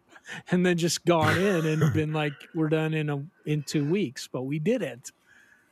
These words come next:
Speaker 1: So it was crazy.
Speaker 2: That, that, yeah, that's nuts to me. 'Cause, like, for us, we would knock through a song. We,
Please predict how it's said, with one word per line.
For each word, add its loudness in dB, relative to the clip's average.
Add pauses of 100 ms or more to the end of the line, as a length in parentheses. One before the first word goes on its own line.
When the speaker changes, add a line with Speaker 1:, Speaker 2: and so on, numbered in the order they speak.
(320)
Speaker 1:
So 2 (1500)
it 0
was -2
crazy. -10 (480)
Speaker 2:
That, -2
that, 2 (440)
yeah, 6
that's 2
nuts 2
to 2
me. 2
'Cause, 4
like, 4
for 2
us, 2 (1700)
we 4
would 4 (220)
knock 0
through 2
a 4
song. 0 (680)
We, 4